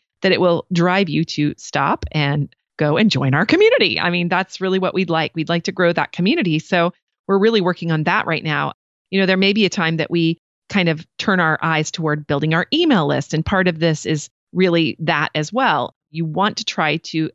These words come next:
ultimately capture somebody's email address because then you can communicate with them more directly. So if you have a free community, you're going to have to build your email list some way. And you also are going to have to build the community itself.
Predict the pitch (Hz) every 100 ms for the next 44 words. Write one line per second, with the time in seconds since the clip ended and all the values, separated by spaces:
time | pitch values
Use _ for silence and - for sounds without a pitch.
0 | - 202 208 233 190 156 151 156 - 123
1 | - 180 - 143 156 185 226 359 330 202
2 | 175 147 170 - - _ _ - 190 190
3 | 170 160 180 180 185 165 170 170 - 151
4 | 139 151 - 208 240 302 330 330 196 -
5 | 170 - 151 156 147 160 165 170 - 113
6 | 87 - _ _ _ - 202 185 175 175
7 | - _ - 240 247 320 403 302 - 185
8 | 185 175 175 165 151 151 - _ 196 185
9 | 202 220 240 240 175 156 - 151 - 151
10 | 143 143 - _ _ 147 - 165 214 214
11 | 151 147 - - - 156 147 139 143 -
12 | - 180 175 170 - 175 - 180 165 160
13 | 165 147 - 156 135 135 135 139 _ _
14 | 170 - 170 151 151 151 - 151 143